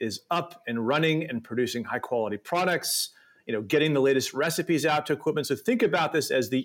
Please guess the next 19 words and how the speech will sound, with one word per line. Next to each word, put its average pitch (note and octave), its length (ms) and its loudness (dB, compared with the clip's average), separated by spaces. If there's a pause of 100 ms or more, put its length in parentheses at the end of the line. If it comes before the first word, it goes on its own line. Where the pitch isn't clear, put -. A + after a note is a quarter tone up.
Internet G3+ 360 4
of D3+ 120 4
Things D#3 640 0 (360)
for B2 140 -4
the B2 80 0
critical D3 600 2 (260)
back-of-house C3+ 640 0
infrastructure, - 800 -6 (460)
um, A#2+ 460 0
and, C#3 340 0
you D3+ 120 2
know, C3 120 2
driving B2+ 480 2
those C3+ 160 0
kinds C#3 240 0
of C3+ 60 4
efficiency C3 440 0
that, B2 240 0
that C3 360 0